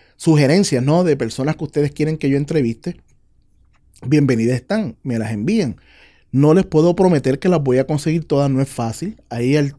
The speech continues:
eh, personas que he estado detrás de ellos porque quiero escuchar su historia,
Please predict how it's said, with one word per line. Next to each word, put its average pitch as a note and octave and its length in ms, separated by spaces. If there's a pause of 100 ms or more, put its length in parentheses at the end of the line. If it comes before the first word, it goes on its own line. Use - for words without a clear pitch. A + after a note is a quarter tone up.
eh, B2+ 240
personas C#3 460
que - 160
he - 20
estado C#3 360
detrás C3+ 320
de A2+ 160
ellos G#2+ 200 (580)
porque A#2 280
quiero E3 500 (400)
escuchar C#3+ 500
su F3+ 140
historia, A#2 500